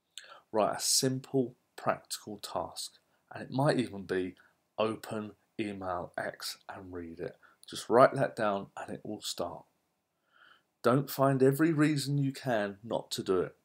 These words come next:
What your brain does when it's got something horrible to do, there's almost this radar on the top of your head that says, "Someone talk to me,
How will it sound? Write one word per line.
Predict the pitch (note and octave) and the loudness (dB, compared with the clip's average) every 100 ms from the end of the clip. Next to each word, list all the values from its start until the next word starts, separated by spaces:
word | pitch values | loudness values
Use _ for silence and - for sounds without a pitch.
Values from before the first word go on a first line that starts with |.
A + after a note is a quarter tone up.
| _ _ - - - | _ _ -20 -20 -6
What | - | -4
your | A2+ | 0
brain | - B2+ D3 C#3 | 6 8 8 8
does | C3+ A#2 | 8 8
when | A#2 | 2
it's | A2 - | -4 0
got | C3+ - | 2 2
something | - A#2 A2+ G#2 | 0 -2 -4 -8
horrible | - - D#3+ D3+ C#3 A2+ A2 | -10 -4 2 4 4 2 -2
to | - | -4
do, | G#2+ A#2 G2 F2 - - - - | 0 2 2 -2 -14 -20 -18 -6
there's | A2+ | 0
almost | D3+ E3+ D#3+ C#3 | 0 0 0 -2
this | A#2+ | -4
radar | A2 A#2+ C3+ D3 A#2+ G2+ F#2 | 2 6 6 6 4 2 0
on | F#2 | -4
the | |
top | - C3 B2 A#2 | -4 -4 -4 -6
of | G2+ | -2
your | G2 | -2
head | - D3 B2+ - - - - - | 2 4 4 4 -6 -20 -14 -6
that | - | 0
says, | - B2 | 0 2
"Someone | - - C3 B2+ A#2 | 2 4 2 0 -4
talk | - G#2+ - | -4 -6 -6
to | - E2+ | -8 -8
me, | F2 | -10